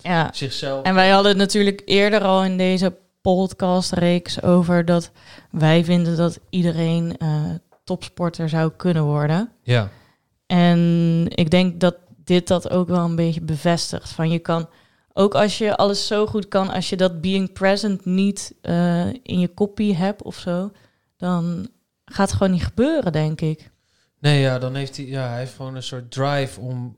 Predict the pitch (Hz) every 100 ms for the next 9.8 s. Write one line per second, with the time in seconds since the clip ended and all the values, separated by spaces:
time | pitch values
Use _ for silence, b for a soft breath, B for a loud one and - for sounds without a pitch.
0 | _ - 135 120 139 135 127 - 135 165
1 | 165 139 120 113 110 110 110 110 110 107
2 | 110 107 113 120 123 120 - 120 117 -
3 | 143 139 127 120 _ _ _ _ _ _
4 | _ _ 120 123 - 135 127 123 120 120
5 | - 120 123 113 101 123 123 120 120 113
6 | 123 120 123 123 117 - 131 123 117 113
7 | 113 113 110 107 b b b b b b
8 | _ 127 113 113 113 117 120 113 113 113
9 | 131 120 117 123 123 123 120